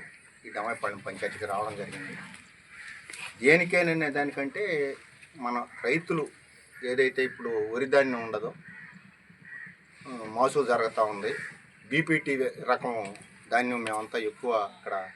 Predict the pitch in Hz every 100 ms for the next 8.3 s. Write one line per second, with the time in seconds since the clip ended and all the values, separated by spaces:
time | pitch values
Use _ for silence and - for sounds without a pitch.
0 | - 110 120 104 101 98 101 104 - -
1 | - - - - - - - - 247 240
2 | 160 180 165 156 143 143 139 143 147 151
3 | 160 143 - 190 214 208 214 170 175 175
4 | 175 147 139 143 151 156 139 135 127 127
5 | - 127 123 165 - - - - - -
6 | - - - - - - 117 143 202 208
7 | - - - - 160 175 165 151 147 147
8 | 135 127